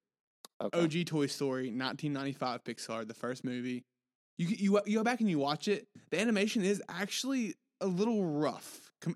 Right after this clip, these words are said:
Speaker 2: in, in today's standards.
Speaker 1: Yes.
Speaker 2: I mean, it is twenty-four years old, so rightfully so, it's a little rough in it. But it is the, the perfect beginning to the Pixar universe.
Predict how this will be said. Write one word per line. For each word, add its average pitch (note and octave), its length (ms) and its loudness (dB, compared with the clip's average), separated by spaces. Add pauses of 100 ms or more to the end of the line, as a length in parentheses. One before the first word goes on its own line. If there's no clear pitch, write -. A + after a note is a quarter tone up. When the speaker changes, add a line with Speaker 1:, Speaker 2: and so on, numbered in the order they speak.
Speaker 2:
in, E3 160 2
in E3 140 0
today's D3 280 0
standards. G#2+ 480 -6
Speaker 1:
Yes. F#2+ 280 4 (400)
Speaker 2:
I D#3+ 80 4
mean, D#3 160 4
it D#3 100 2
is F3+ 280 0 (200)
twenty-four E3 420 0
years F3 160 2
old, C3 240 -2
so B2+ 300 -2
rightfully C#3 400 -2
so, B2 280 -2
it's - 160 -10
a - 20 -6
little B2+ 240 -4
rough B2 260 -6 (120)
in B2 120 -6
it. B2 120 -8 (500)
But D#3 80 2
it D#3+ 100 4
is D3+ 320 2
the, C#3 560 2
the D3 140 0
perfect D3 480 -4
beginning C3+ 540 -2 (100)
to - 120 -10
the A#2+ 100 -10
Pixar A#2+ 420 -4
universe. A#2 520 -6